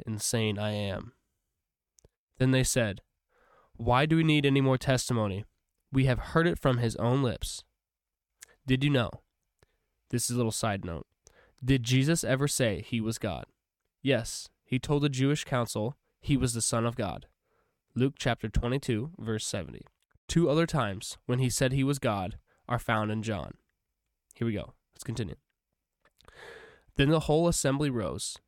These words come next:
and led him off to Pilate. And they began to accuse him, saying, "We have found this man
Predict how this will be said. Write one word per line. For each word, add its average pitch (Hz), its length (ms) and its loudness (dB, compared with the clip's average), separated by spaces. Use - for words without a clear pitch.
and 123 160 0
led 123 160 2
him 131 140 0
off 107 220 -2
to - 100 -8
Pilate. 85 400 -8
And 131 160 0
they 127 80 4
began 127 400 0
to 131 120 -4
accuse 147 380 0
him, 85 240 -8
saying, 117 460 -4
"We 135 140 4
have 127 160 2
found 139 400 2
this 151 200 2
man 107 300 -4